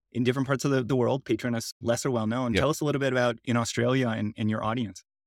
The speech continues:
Speaker 2: Yeah, so similar to people saying, "Where's the podcast? Where's the podcast?" After we did the podcast, a lot of U S listeners, and because of TikTok and a few viral videos I did, you know, years ago, we had a bigger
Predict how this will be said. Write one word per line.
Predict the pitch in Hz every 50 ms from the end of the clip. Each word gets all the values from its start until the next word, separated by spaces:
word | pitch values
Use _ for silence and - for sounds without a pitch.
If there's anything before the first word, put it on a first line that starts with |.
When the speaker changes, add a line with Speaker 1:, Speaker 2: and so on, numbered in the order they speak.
| _ _
Speaker 2:
Yeah, | - 135 147 151 135
so | 117 - - 143 135 143 139 135 139 120 - - _ _ _ _ _ _
similar | - - - 160 160 160 160 147
to | - 139
people | 120 - 131 113 104 117
saying, | - 127 113 113 113
"Where's | 110 113 110 110
the | 92 101
podcast? | 87 - 107 113 113 - - 104 95 95 95 92 - - - _ - -
Where's | - 104 101 95
the | - -
podcast?" | - - 104 113 110 - - 85 76 71 71 95 104 - - - - -
After | - 110 113 104 110 117
we | 117 110
did | 98 107 90
the | 98
podcast, | 85 95 101 95 - 104 95 95 90 - -
a | 95
lot | 101 101 104 110 110 107
of | 110 101 92
U | 95 101 104 101 98
S | 95 - - 95
listeners, | 98 95 - - 98 92 90 85
and | 80 90 98
because | 95 95 - 117 110
of | 104 98 90
TikTok | - - 104 - - - 95 92 90 - - - - - - _ _ _ _
and | 95 98
a |
few | 95 - 107 107 98
viral | 85 101 98 95 98 98 98 90
videos | 90 98 95 95 92 92 92 90
I | 95 92 92
did, | 90 87 98 101 90 87 87 -
you | - 95
know, | 95 92
years | 92 90 92 101 101 101 95
ago, | 98 92 95 87 87
we | 90 85 92 101 101
had | 95 104 101
a | 101 98
bigger | 90 90 - 104 101 85 98 92 92 90 -